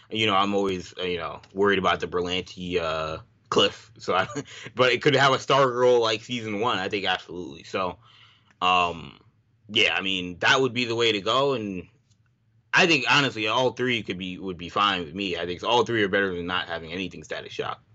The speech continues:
But, uh, I do think initially they should have probably gone with the live act-, the animated movie. It's a little late, too little, too late for that now.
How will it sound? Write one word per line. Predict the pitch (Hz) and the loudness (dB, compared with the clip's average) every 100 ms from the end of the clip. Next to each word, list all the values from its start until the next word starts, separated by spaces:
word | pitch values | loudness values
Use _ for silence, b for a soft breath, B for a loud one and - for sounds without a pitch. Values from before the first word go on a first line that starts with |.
| _ _ - | _ _ -6
But, | 76 - B B B B 69 | -6 -6 B B B B -10
uh, | - 69 67 _ _ - _ _ | -8 -12 -12 _ _ -20 _ _
I | 95 | -2
do | 95 120 | 2 0
think | 107 110 98 - - - | 4 2 0 -8 -14 -6
initially | 95 117 110 107 | -2 0 -2 -6
they | 98 90 | -6 -6
should | - 117 104 | 0 0 0
have | 98 - | -2 -2
probably | 104 101 95 | 2 2 0
gone | 95 95 | -4 -4
with | 90 | -4
the | 87 | -2
live | 85 90 | -2 -2
act-, | 85 - 90 | -4 -6 -6
the | 87 | -2
animated | 98 95 92 90 80 | 0 -2 -2 -2 -4
movie. | 85 110 107 110 - b b b | -6 -6 -4 -6 -8 b b b
It's | - | -6
a | 98 | 0
little | 95 92 | 2 4
late, | 98 92 - - | 2 0 -10 -4
too | 110 | 2
little, | 110 107 | 4 4
too | - | 2
late | 98 98 | 0 2
for | 95 | 0
that | 82 | 0
now. | 87 98 107 - | 2 2 2 0